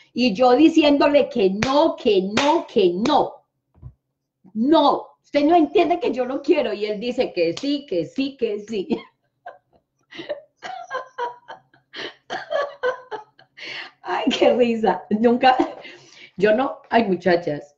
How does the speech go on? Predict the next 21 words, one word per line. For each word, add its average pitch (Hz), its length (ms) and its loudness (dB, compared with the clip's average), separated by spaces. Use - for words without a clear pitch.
ustedes 233 320 2
sí 330 100 4
pueden 311 260 0
creer, 190 320 2
vea, 165 260 -2
este 247 280 4
libro 285 260 4
yo 196 160 2
no 202 120 -2
lo 214 100 0
he 214 80 2
leído. 160 480 2
Este 233 300 0
libro 262 300 -2
no 196 140 -2
lo 175 100 0
he 190 80 0
leído. 185 480 2
¿Por 180 200 -4
qué? 330 120 2
Porque 214 600 -2